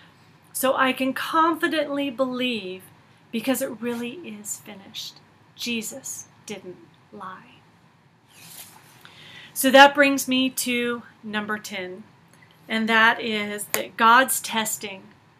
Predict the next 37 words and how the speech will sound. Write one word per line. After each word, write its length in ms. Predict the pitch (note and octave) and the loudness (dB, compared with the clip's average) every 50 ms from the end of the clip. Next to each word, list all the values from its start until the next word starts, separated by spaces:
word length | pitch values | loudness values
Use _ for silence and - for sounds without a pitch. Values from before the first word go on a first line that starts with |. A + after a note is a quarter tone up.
| _ _ _ _ _ _ _ _ _ _ | _ _ _ _ _ _ _ _ _ _
solidifies 1040 | - - - A#3+ A#3 A#3 G#3+ A3+ A3+ A#3 B3 A#3 - - B3 A#3 A3+ A#3 A#3+ A#3 - | -6 -4 -2 0 0 0 0 0 0 0 0 -2 0 0 0 2 2 0 -2 -6 -6
the 120 | - A#3+ A3+ | -8 -8 -10
work 500 | G#3+ G3 G#3 G3+ G3 G3+ G3 - - - - - - | -10 -8 -8 -8 -8 -8 -10 -14 -20 -20 -20 -12 -10
that 140 | A3 G#3+ - | -10 -10 -8
he's 300 | - A3 A3 G#3+ G#3 - | -6 -6 -6 -6 -6 -10
done 480 | - - G3+ F#3+ F#3+ F#3+ F#3+ G3 - - - | -12 -10 -8 -8 -8 -8 -10 -14 -18 -18 -16
in 220 | A3 G3+ G3 G3 | -16 -16 -14 -14
us. 440 | G3+ F#3+ F#3 F#3+ - - - - - - - - - - - - - | -14 -14 -14 -14 -14 -12 -12 -12 -12 -16 -20 -20 -20 -20 -20 -16 -6
This 320 | G#3+ A#3 A3+ - - - - | -4 -2 -2 -2 -4 -4 -6
testing 760 | - - - - C#4 C4+ C4 - - - D4+ D4 C#4+ C#4 C4 | -10 -10 -4 0 0 0 0 0 -4 -4 -2 -2 -2 -2 -2
that's 220 | A#3+ A#3 A#3 - | -4 -4 -6 -6
in 140 | A#3+ A#3 A3+ | -6 -4 -4
the 100 | A3+ A3+ | -4 -6
wilderness, 720 | G#3+ G#3+ G#3+ G#3+ G#3+ G#3+ G#3 G3 G3 - - F#3 - - - - - - - - | -6 -4 -4 -4 -4 -6 -10 -14 -12 -12 -12 -12 -12 -14 -16 -18 -20 -14 -4 4
are, 280 | - A3+ A#3 B3 - - - | 6 8 8 8 4 2 -4
am 160 | - A#3 A3+ A#3 | -2 0 0 2
I 160 | B3 D4+ E4+ | 2 2 2
willing 420 | C#4+ B3 B3+ C4 C#4 D4 D4+ C#4+ - | 2 2 2 2 2 0 -2 -4 -4
to 100 | B3+ A3 | -4 -4
shift 380 | - - C4 C4 C4 - - - | -4 -2 -2 -2 -4 -4 -6 -4
my 120 | C#4 C#4 | -4 -4
perspective? 680 | C#4 - D4 C#4 - - C#4+ C#4+ C#4+ - D#4 D#4 D#4 D4+ | -4 -6 -8 -8 -6 -2 -2 -4 -2 -4 -6 -6 -6 -4
Am 180 | C4 A#3+ A#3 A#3+ | -4 -2 2 2
I 160 | A#3+ C4+ D4+ | 4 4 2
willing 460 | C4+ C4+ D4+ D4+ D#4 D#4 D#4+ D#4+ D4 | 0 0 -2 0 0 -2 -2 -2 -4
to 100 | - C#4 | -4 -4
believe 680 | A3+ A3 A3 A3 A3 A3+ A#3+ B3+ C4+ D4 D#4 D#4+ B3+ C4+ | -4 -4 -4 -4 -2 0 0 2 4 6 4 4 2 0
that 120 | D#4 C4 | -4 -2
he 140 | A#3+ C4 B3+ | 0 0 0
speaks, 560 | - - - - C#4 C#4+ D4+ D#4+ D#4 - - | 0 -2 -2 2 2 2 2 2 -2 -6 -10
that 180 | - - A#3 A3+ | -6 -6 -4 -4
he 120 | A3+ A3 | -2 -4
moves, 540 | A3 A3 A#3 B3+ C#4 C#4+ D4 D4 D4 C4+ - | -2 -2 0 0 2 2 2 0 -2 -2 -4
that 160 | - A3+ G#3+ | -6 -6 -4
he's 240 | A3+ A3 G#3+ - G#3 | -4 -6 -8 -6 -2
with 240 | A#3+ C#4 C#4+ C#4+ - | 0 0 0 0 -2
me, 320 | C#4 C#4+ C#4+ D4 C#4+ C#4 | -2 0 0 0 -2 -6